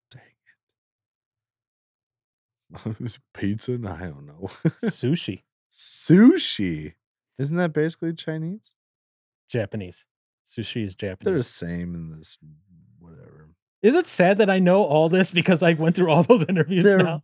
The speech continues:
Speaker 1: basically the same. It's all Asian food.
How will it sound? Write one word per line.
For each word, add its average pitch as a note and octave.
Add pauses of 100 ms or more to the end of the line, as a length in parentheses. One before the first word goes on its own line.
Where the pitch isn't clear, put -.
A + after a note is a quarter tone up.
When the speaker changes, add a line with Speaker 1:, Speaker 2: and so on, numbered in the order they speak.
(100)
Speaker 1:
basically A#2+
the F#2
same. E2+
It's B2+
all C3+
Asian F#2
food. E2